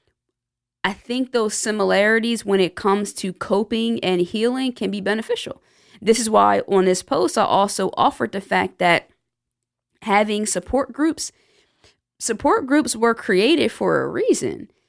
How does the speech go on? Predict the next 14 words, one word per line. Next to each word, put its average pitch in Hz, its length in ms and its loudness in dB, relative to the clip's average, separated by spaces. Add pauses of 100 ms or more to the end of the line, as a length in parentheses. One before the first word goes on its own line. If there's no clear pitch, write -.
(180)
It's 214 180 2
so 233 160 4
that 214 160 2
we 233 140 -2
can 202 240 -4
bring 233 460 0
people 269 500 2
with 185 240 0
these 185 220 -4
similar 226 440 0
experiences 190 1040 0
and 180 200 2
draw 220 640 2
from 190 500 0